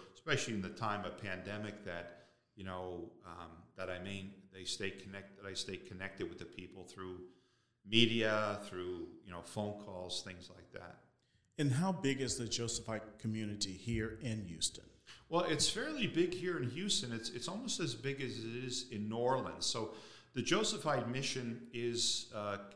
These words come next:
Speaker 1: is really based strictly in the United States. And so we can, we can serve in any state in the United States. So, uh, Texas, we have, we have,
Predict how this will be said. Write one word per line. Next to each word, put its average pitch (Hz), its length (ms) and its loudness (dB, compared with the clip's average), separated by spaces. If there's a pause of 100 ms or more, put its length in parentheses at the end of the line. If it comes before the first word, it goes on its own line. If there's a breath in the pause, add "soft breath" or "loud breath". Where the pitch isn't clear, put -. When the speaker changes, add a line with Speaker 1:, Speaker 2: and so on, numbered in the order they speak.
(100)
Speaker 1:
is 107 280 -2
really 135 340 2 (1040 loud breath)
based 120 300 8
strictly 143 440 6
in 113 80 6
the 110 60 2
United 107 500 2
States. - 680 0
And 110 80 -10
so 123 160 0
we 147 180 2
can, 127 300 -2 (200)
we 156 100 -6
can 135 180 -2
serve 127 460 4
in 101 120 0 (120)
any 139 260 -2
state 107 580 2
in 104 120 -4
the 104 60 -4
United 98 440 -6
States. - 520 -4 (460 soft breath)
So, 110 580 4 (140)
uh, 104 280 -4 (400)
Texas, 160 520 2
we 131 140 0
have, 113 300 2 (840 soft breath)
we 113 140 0
have, 113 260 6